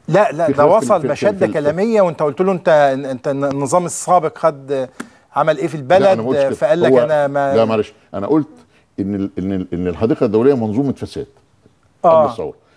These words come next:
Speaker 2: ما جبتش سيرة النظام خالص. ال-، المنظومة، ال-، الحديقة نفسها. قلت هذا الكلام،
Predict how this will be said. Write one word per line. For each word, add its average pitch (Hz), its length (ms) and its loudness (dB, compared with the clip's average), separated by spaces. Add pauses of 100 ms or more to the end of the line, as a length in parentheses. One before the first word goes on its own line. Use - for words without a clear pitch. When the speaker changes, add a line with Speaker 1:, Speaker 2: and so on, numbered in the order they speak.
(160)
Speaker 2:
ما 98 80 -8
جبتش 135 380 -6
سيرة 151 220 -4
النظام 95 380 -4
خالص. - 140 -16 (500)
ال-، 98 140 -4 (100)
المنظومة، 101 480 0 (120)
ال-، 98 260 -4
الحديقة 117 460 2
نفسها. 82 260 -10 (920)
قلت 139 200 0
هذا 135 180 0
الكلام، 101 320 -4